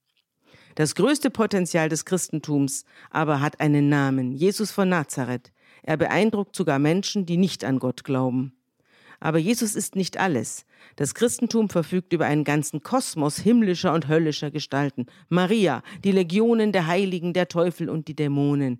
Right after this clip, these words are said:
Erst sie machen das Christentum komplett. Dass es das Christentum überhaupt gibt, ist eines der größten Wunder, sagt der Theologieprofessor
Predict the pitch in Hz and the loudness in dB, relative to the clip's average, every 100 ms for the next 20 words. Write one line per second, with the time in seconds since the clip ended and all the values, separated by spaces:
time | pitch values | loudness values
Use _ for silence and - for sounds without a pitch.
0 | _ - 143 151 - 226 220 127 _ _ | _ -6 -4 -4 -6 -2 -2 -2 _ _
1 | _ 139 143 127 123 - 143 - - 131 | _ -4 -2 -4 -6 -8 -8 -8 -8 -10
2 | 143 135 135 _ - 160 143 127 - - | -8 -8 -10 _ -6 -2 -2 -2 -6 -20
3 | _ _ _ _ 185 214 220 220 196 - | _ _ _ _ -2 0 0 -2 0 -2
4 | 285 - 185 170 - 175 165 185 _ - | 0 -2 0 0 2 2 4 2 _ -2
5 | 247 - - 170 - 147 156 156 156 160 | 0 0 -4 -6 -2 0 0 0 0 2
6 | 220 - 202 190 180 143 135 147 147 - | 0 0 0 2 4 2 0 -2 -2 -2
7 | 139 - 160 151 139 196 - 190 175 170 | -2 0 2 2 2 -2 -4 -6 -2 -2
8 | - 165 | 0 -2